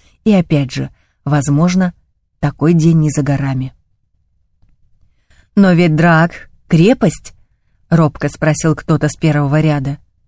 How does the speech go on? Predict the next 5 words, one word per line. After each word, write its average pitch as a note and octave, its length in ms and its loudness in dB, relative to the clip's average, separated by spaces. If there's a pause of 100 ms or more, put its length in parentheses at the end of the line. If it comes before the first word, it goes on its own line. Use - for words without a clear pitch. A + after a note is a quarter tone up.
(720)
И G3+ 140 2
ректор G3+ 460 0
отвёл D3 400 0
глаза. C#3 480 -2 (1080)
Теперь E3+ 540 -2